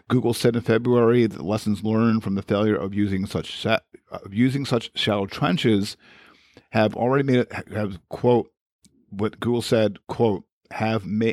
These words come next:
have already made us better in our other Google Fiber cities." The service remains available in sixteen other cities, including San Diego, San Francisco, Austin, and Seattle.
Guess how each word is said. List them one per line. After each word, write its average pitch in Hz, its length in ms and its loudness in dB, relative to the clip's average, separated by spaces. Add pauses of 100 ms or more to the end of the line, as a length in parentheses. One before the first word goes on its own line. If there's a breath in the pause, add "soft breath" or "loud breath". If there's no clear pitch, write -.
(140)
have 113 300 -4
already 135 460 -2
made 120 180 0
us 107 140 -4
better 120 440 2
in 98 180 -4
our 95 220 -6
other 120 240 -2
Google 104 240 -6
Fiber 90 280 -6
cities." 139 500 2 (540 loud breath)
The 104 540 2
service 117 380 -2
remains 110 340 0
available 107 540 0 (120)
in 101 220 -4
sixteen 107 460 -8
other 92 160 -8
cities, 139 480 0
including 107 420 0
San 110 240 -2
Diego, 98 720 2
San 92 300 -6
Francisco, 98 540 -2
Austin, 87 320 -6
and 76 120 -8
Seattle. 92 640 -4